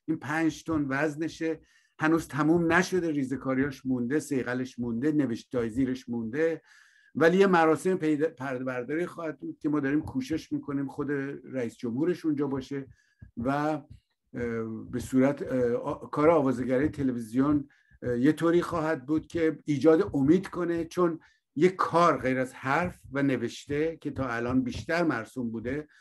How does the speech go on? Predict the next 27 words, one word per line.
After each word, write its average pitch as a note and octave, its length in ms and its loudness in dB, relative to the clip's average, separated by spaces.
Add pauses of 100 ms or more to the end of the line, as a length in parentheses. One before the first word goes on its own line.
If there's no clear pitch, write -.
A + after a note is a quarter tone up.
(200)
و C3+ 120 2
غیر C3+ 160 2
از C3 160 -2
شعار B2+ 420 2 (140)
خیابانی B2+ 400 0
که C3 120 -8
خب - 180 -16
خیلی C#3 200 -4
کار C#3+ 340 0
بسیار A#2 320 -6
خوبیه، B2+ 440 -6 (320)
از C3 360 -6
ما F3 180 6
خارجی‌ها، E3 680 2
خب D#3 320 -10
ای-، E3 220 -4
ایرانیای E3+ 520 2
داخل D#3+ 640 -2 (100)
برون D3 340 0
مرز، F#3 480 -4
یعنی D#3 240 4
درون D#3 340 8
مرز، E3+ 300 0
از D3 200 -4
ما F#3+ 320 -4
برون D#3+ 220 0
مرزی‌ها D#3 460 -4